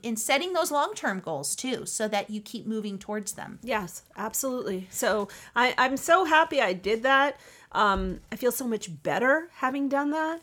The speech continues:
Speaker 1: Mm-hmm.
Speaker 2: And now I feel clear. And the great thing is now every time I have an idea of something that needs to be done for one of those twenty-four
Speaker 1: Mm-hmm.
Speaker 2: things,
Speaker 1: Mm-hmm.
Speaker 2: I can just go put it down,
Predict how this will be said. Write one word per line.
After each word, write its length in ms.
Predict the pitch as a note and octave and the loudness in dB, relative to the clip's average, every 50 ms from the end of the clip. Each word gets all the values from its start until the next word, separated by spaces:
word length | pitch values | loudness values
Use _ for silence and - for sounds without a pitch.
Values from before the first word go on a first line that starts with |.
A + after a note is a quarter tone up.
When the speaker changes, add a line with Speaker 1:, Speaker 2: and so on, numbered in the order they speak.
| - - A3+ | -12 -16 -16
Speaker 1:
Mm-hmm. 280 | G3 - G#3 G3+ G#3 G#3 | -14 -14 -14 -14 -12 -4
Speaker 2:
And 320 | - C4 C4 C4+ C4+ C4+ C4+ | 2 6 8 8 8 8 8
now 220 | C#4 C#4 C#4+ D4 | 8 10 10 10
I 100 | D4 C#4+ | 10 8
feel 260 | C#4+ C#4+ - C#4+ D4 | 8 4 0 -2 -2
clear. 480 | C#4+ - - - D4+ D#4+ D#4 D4 B3 G#3 | -2 -4 -8 -6 -2 0 4 6 6 6
And 240 | - - C4+ B3+ A#3+ | 8 6 4 4 4
the 60 | A#3+ | 2
great 300 | G3+ - D4 F4 F#4+ F#4+ | 4 4 4 2 2 0
thing 160 | E4 C4 A#3 | -2 -2 0
is 160 | A3 G#3+ G#3 | -2 -2 0
now 220 | B3+ B3+ C4 B3 B3 | 2 4 6 6 6
every 140 | B3 B3+ C4 | 4 2 0
time 200 | C#4 C4 B3 A#3+ | -2 0 0 0
I 60 | A#3 | 0
have 240 | A3+ A#3+ A3 G#3+ G#3 | 0 0 0 0 0
an 120 | F#3 G#3 | 0 0
idea 380 | G3 G3 G3 - B3 C4 B3+ A3+ | -2 -2 -2 0 0 0 2 0
of 100 | G3 - | 0 -2
something 400 | - B3+ A3+ - A3 G#3 G3+ - _ | -4 -4 -4 -4 -6 -8 -8 -8 _
that 140 | A3+ G#3 F3+ | -2 -2 -2
needs 180 | G#3+ B3 B3 - | -2 -4 -4 -4
to 40 | - | -6
be 80 | A3 A3+ | -6 -4
done 280 | F#3 G3 G3+ A3+ C4 | 0 0 2 2 0
for 140 | C4 - B3 | 0 -2 -2
one 280 | G#3+ F#3 E3+ G#3 A#3 C4+ | -2 0 2 4 4 6
of 80 | C4 | 6
those 200 | C4 B3+ C4 - | 6 6 6 4
twenty-four 500 | - - - A#3+ A#3+ B3 B3 - A#3 A3+ | 0 -2 -2 0 0 0 0 0 0 0
Speaker 1:
Mm-hmm. 80 | G#3+ G3 | 2 0
Speaker 2:
things, 360 | G#3 A3 A#3 C4 D#4 F4 - | 0 0 0 -2 -4 -6 -8
Speaker 1:
Mm-hmm. 180 | - - - G3 F#3 | -12 -14 -16 0 2
Speaker 2:
I 140 | C4 D4+ E4 | 4 4 4
can 160 | - F4 F4 | 4 2 0
just 160 | D#4 - - | 0 0 -2
go 80 | - C4 | -6 -8
put 240 | - - - C#4+ B3 | -6 -6 -6 -6 -6
it 120 | - - | -6 -2
down, 460 | - F#3+ F3+ F#3+ G3+ A3 B3+ C#4 C4 | 0 0 2 2 2 0 -2 -6 -10